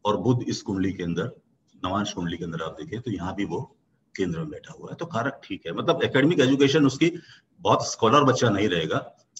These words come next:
ठीक रहेगी, क्योंकि भावेश इसके अंदर कमजोर हो गया। भाव ठीक था, लेकिन भावेश पे अगर आप देखें तो ये एक problem इसके अंदर आ जाती है।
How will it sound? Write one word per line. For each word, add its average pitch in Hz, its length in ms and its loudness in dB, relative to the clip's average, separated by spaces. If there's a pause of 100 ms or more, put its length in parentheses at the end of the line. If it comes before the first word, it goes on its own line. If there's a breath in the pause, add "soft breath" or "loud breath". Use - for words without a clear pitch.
(220)
ठीक 143 180 2
रहेगी, 101 340 2
क्योंकि 139 240 -4
भावेश 101 600 2 (380)
इसके - 200 0
अंदर 117 200 4
कमजोर 101 400 0
हो 82 120 -2
गया। 95 320 -4 (200)
भाव 123 300 0
ठीक 139 180 2
था, - 400 -4 (420 soft breath)
लेकिन 98 220 -4
भावेश 113 320 2
पे 120 100 0
अगर 104 160 2
आप 95 100 -2
देखें 123 280 -4
तो 107 80 -6
ये 117 200 2
एक 120 200 -2
problem 101 340 0
इसके 95 200 -6
अंदर 90 240 -4 (640)
आ 104 40 6
जाती 85 340 0
है। 101 120 -4